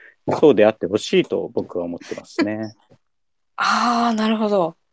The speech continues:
Speaker 2: うん。
Speaker 1: 私も大切に七句。どうです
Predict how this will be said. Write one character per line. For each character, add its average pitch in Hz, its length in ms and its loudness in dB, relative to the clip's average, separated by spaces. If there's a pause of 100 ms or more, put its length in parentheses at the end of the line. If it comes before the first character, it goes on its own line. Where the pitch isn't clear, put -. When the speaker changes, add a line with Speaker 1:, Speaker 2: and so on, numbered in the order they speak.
(520)
Speaker 2:
う 127 40 0
ん。 95 260 0 (840)
Speaker 1:
私 - 560 -4
も 302 100 4
大 269 240 -2
切 269 320 -4
に 247 420 -4 (140)
七 214 240 0
句。 - 240 -6 (1160)
ど 202 120 -2
う 170 40 -6
で 160 100 -6
す - 40 -20